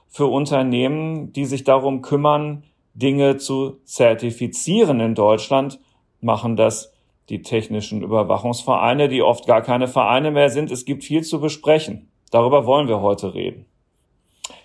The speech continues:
Herzlich willkommen zum F A Z Digitech Podcast, liebe Hörerinnen und Hörer. Heute zum Thema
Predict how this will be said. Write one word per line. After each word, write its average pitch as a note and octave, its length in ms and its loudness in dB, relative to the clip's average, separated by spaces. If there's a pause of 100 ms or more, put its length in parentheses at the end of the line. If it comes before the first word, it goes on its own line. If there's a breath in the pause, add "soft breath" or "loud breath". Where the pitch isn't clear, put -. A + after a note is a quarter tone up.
(100)
Herzlich C3 440 2
willkommen C#3 840 0 (140)
zum A#2+ 680 -4
F B2 200 -2
A C3 120 4
Z - 360 -4
Digitech G#2 720 -10 (140)
Podcast, D3 680 -2
liebe C3 320 -4
Hörerinnen C3 640 -2
und A#2 220 -6
Hörer. C#3 420 -2 (380 loud breath)
Heute E3+ 420 2
zum C#3 280 -6
Thema B2 760 -2